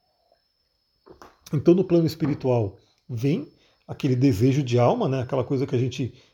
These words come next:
aparece aquele desejo do que a gente quer, aí a gente começa a trabalhar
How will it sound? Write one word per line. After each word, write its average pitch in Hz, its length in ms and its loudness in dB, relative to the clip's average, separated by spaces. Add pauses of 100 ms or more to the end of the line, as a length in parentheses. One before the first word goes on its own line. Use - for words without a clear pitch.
aparece 143 500 2
aquele 151 200 -4
desejo 127 360 2
do 123 80 -2
que 139 100 -2
a 120 40 2
gente 147 200 -6
quer, 220 300 -4 (720)
aí 196 80 0
a 208 60 6
gente 202 180 -2
começa 156 300 -2
a 147 40 -8
trabalhar 127 480 0